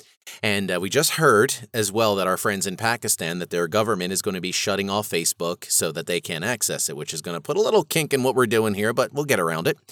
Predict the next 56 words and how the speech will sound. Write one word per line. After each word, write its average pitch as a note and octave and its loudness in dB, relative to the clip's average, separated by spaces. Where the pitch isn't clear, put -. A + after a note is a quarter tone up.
So G#2 4
we G#2+ 0
got, G#2 4
we're A#2 6
all F3+ 8
in E3+ 4
this E3 4
together, G#2+ 4
guys, F2+ 2
and, F2+ 0
uh, E2+ 0
you F#2+ -6
know, F#2 -2
we're G2 0
not G#2+ 2
opposed. A#2+ 0
We're F#2 2
all G#2+ 6
on G#2+ 2
the G#2+ 0
same A2 0
team, B2+ -2
no G2+ -2
matter F2 -2
how F#2 0
different G2 -2
our F2+ 0
views A2 -4
may A2+ 0
be A#2 2
on A#2 0
stuff. A#2+ 2
At - -4
the E2 -6
end F#3+ -2
of F3 -6
the F3+ -2
day, G2 2
we're F2 -2
on G2+ -2
the G#2 0
same G2 2
team. G2 -4
So E2+ 0
let's, - 0
uh, F2 0
help F3+ 4
promote E3 4
each C#3+ 2
other B2 4
and G#2+ 0
get G2+ 2
this - 2
thing F#2 0
out F2+ -2
there. F2 0